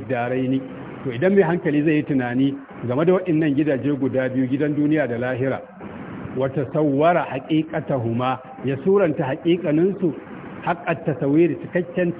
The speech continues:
surantawa, "arafa," zai gane, "ma huwa ahqqu bil isar," me yafi cancanta ya fifita, duniya ko lahira. Amma dai Allah ya ce, "Bal tu'sirunal hayatad dunya,"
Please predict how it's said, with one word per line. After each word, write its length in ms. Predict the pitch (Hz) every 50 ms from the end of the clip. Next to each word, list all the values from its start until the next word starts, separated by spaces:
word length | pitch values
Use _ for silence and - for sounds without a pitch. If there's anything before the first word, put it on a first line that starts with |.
| -
surantawa, 640 | - 190 185 180 143 131 135 160 160 147 139 147 160 - - - - - - - - - - - - - - - - - -
"arafa," 500 | - 143 156 135 131 127 - 117 101 95 - - - - - 143 110
zai 180 | 123 151 151 139
gane, 380 | 113 135 135 139 135 131 120
"ma 240 | 113 113 131 135 143
huwa 240 | 127 135 147 143 131 117 117
ahqqu 300 | 117 127 135 - - 123
bil 160 | 113 113 120 120 123 113
isar," 360 | 104 - - 202 202 156 - - - - - - -
me 180 | 123 131 131
yafi 220 | 127 139 139 165 170
cancanta 480 | - 175 143 123 - 143 139 135 147 123 117
ya 60 | 110 -
fifita, 480 | 123 127 120 120 110 104 - 120 110 - - - - - - - - - - - 127
duniya 340 | 123 139 143 147 151 147 127 - -
ko 120 | 131 117
lahira. 380 | 120 120 120 110 120 120 110 196 - - - - - - - - - - - - - - - - - - - - -
Amma 200 | 110 113 127 127
dai 100 | 127 139
Allah 220 | 147 139 131 127
ya 60 | 123 - -
ce, 60 | 135
"Bal 200 | 107 123 135 135 135 135
tu'sirunal 720 | 165 170 147 123 - 147 127 131 139 147 143 143 143 139 139 - - - - - - - -
hayatad 440 | 113 110 113 120 120 113 - 107 95 -
dunya," 320 | - 110 107 104 98 92